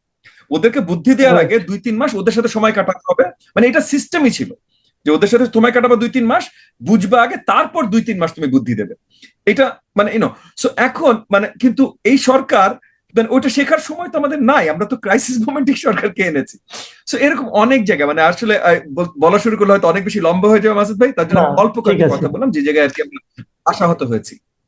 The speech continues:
Speaker 2: না, তার মানে আপনি বলতে চাচ্ছেন এই সরকারটা নিয়ে আপনাদের যে প্রত্যাশাটা ছিল যে এই সরকারটা সবার সরকার হয়ে উঠবে, সকল মানুষের সরকার, সেটা আপনার শুরুর থেকেই আপনারা হতাশ হয়েছেন, সেটা হয়ে উঠতে পারেনি। আপনি আরেকটা কথা বললেন যে শুরুর প্রথম মিটিংটাতে তাদের মূল আলোচনাটা ছিল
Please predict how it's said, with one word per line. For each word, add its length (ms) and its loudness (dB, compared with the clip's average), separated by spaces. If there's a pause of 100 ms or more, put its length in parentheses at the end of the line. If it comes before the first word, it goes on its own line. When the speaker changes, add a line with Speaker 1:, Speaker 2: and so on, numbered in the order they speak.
(340)
Speaker 2:
না, 120 6
তার 200 4
মানে 200 4
আপনি 200 2
বলতে 260 4
চাচ্ছেন 400 4
এই 120 6
সরকারটা 540 2
নিয়ে 140 2
আপনাদের 280 4
যে 80 4
প্রত্যাশাটা 560 -2
ছিল 320 -4 (540)
যে 140 2
এই 80 4
সরকারটা 480 0
সবার 420 4
সরকার 480 0
হয়ে 100 -2
উঠবে, 460 -4 (360)
সকল 360 0
মানুষের 360 -4
সরকার, 360 -4 (400)
সেটা 160 4
আপনার 180 4
শুরুর 340 2
থেকেই 420 4
আপনারা 280 2
হতাশ 340 2
হয়েছেন, 240 0
সেটা 180 2
হয়ে 180 4
উঠতে 240 0
পারেনি। 500 -2 (480)
আপনি 200 0
আরেকটা 300 2
কথা 100 2
বললেন 360 4
যে 100 4
শুরুর 360 2
প্রথম 280 2
মিটিংটাতে 460 4
তাদের 260 4
মূল 220 4
আলোচনাটা 560 2
ছিল 260 -4